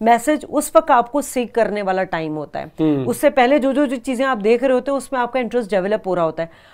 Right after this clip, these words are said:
Speaker 1: अब ज-, हमारे यहाँ तो, आ, न-, नेगेटिव रेज इतने ज्यादा
Speaker 2: ज्यादा
Speaker 1: हैं,
Speaker 2: होते हैं।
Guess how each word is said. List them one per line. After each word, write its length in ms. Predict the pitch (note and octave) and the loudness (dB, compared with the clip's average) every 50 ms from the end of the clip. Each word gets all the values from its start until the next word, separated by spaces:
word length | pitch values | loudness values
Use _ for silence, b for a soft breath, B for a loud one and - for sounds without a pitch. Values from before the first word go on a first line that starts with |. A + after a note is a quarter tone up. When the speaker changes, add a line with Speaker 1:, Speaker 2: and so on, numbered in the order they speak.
| b b - | b b 0
Speaker 1:
अब 180 | - A3 A3+ | 0 0 2
ज-, 120 | F#3+ G#3+ A#3+ | 0 0 0
हमारे 500 | G3+ F3 G3+ G#3+ G3 G3+ G3+ A3 C#4 D4 | 0 0 -4 -2 0 0 2 2 2 2
यहाँ 340 | D4 D4 D4+ D4 D4 - _ _ _ _ _ - | 0 0 0 -2 -2 -6 _ _ _ _ _ -4
तो, 260 | B3 A#3+ A#3+ G3+ - - | -2 -2 -2 -2 -6 -8
आ, 260 | - C3 D3+ D3+ D3+ | -6 -4 -2 -2 -2
न-, 260 | D#3 D#3+ E3+ F3 E3+ D3+ C3 E3+ | -4 -6 -6 -8 -8 -8 -8 -6
नेगेटिव 460 | F#3+ F#3+ F#3+ F3 G#3+ G#3+ C4+ C4 G#3+ | -4 -4 -2 -2 -2 -2 -2 -2 0
रेज 240 | G#3+ G#3 A3+ A3+ A3 | 2 2 2 2 0
इतने 260 | A#3 - B3 C4 C4 | -4 -2 -2 -2 0
ज्यादा 220 | G#3 A3+ G3+ - | 2 2 4 4
Speaker 2:
ज्यादा 80 | D3+ - | 6 6
Speaker 1:
हैं, 80 | D#3+ D3 | 4 4
Speaker 2:
होते 200 | C3+ - - B2+ | 4 0 -4 -6
हैं। 100 | A#2+ | -6